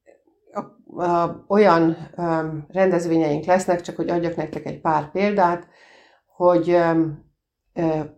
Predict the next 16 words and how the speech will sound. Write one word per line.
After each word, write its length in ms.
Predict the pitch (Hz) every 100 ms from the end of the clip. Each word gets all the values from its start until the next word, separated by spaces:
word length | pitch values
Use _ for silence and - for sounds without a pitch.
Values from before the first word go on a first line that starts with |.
| - _
holnap 580 | - 226 214 190 175
egy 160 | 160 160
áru 380 | - 175 190 196 - _
bemutató 760 | - 196 190 190 196 190 190
lesz, 340 | 190 190 196 -
ahol 600 | 175 170 165 165 160 _ _
kézműves 760 | 196 190 175 165 160 - -
söröket 560 | - 196 185 175 160 165
és 220 | 151 147
különböző 640 | - 175 165 160 151 151 -
élelmiszeripari 920 | 175 165 151 151 156 147 147 156 156
termékeket 680 | 165 175 202 196 196 180 -
fogunk, 480 | 175 170 170 170 _ _ _ _ _ _
ö, 180 | 165 160
bemutatni. 960 | 170 170 165 165 160 165 165 165 165 _ _ _ _ _ _ _ _ _ _ _ _ _
Ö, 400 | 180 170 165